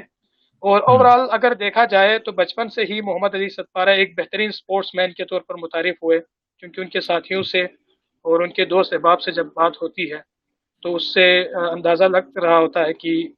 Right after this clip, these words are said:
Speaker 1: वो किस कदर potential, अ, के लि-, caliber के लो-, leader थे कि
Speaker 2: हम्म।
Speaker 1: जो अपनी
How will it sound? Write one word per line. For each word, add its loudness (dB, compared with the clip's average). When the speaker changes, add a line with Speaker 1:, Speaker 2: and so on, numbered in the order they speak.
Speaker 1:
वो -2
किस -6
कदर 2
potential, 2
अ, -4
के -2
लि-, 2
caliber 4
के 0
लो-, -2
leader 2
थे -4
कि -16
Speaker 2:
हम्म। -4
Speaker 1:
जो 6
अपनी 2